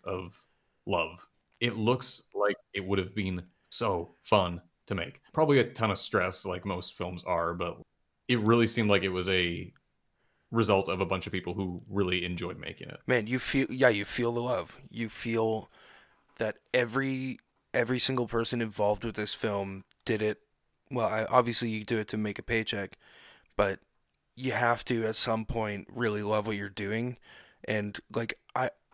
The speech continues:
Speaker 2: I mean, as much of a nerd as I am about horror and stuff like that, I haven't read any interviews from back in the day, but I have to imagine that especially Jeffrey Combs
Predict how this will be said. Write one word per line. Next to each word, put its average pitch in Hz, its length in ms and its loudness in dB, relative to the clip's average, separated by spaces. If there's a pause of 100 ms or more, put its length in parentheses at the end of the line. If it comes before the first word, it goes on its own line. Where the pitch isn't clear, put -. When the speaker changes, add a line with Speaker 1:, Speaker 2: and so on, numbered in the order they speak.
Speaker 2:
I 131 60 -2
mean, 113 380 -2 (460)
as 120 200 2
much 120 180 2
of 117 120 0
a 110 40 4
nerd 107 320 0
as 113 140 0
I 107 80 0
am 107 400 -2
about 104 560 0 (180)
horror 110 520 -2
and 107 200 -6
stuff 110 220 -2
like 107 160 -8
that, 104 320 -2 (420)
I 113 100 0
haven't 117 200 4
read 113 180 4
any 107 180 2
interviews 113 840 0
from 113 240 -2
back 104 240 -4
in 113 80 -6
the 107 80 -4
day, 104 300 -4
but 104 160 -6
I 107 80 -2
have 113 340 2
to 113 160 -2
imagine 107 640 -2 (760)
that 104 240 2 (180)
especially 113 680 2
Jeffrey 107 380 0
Combs 104 600 -2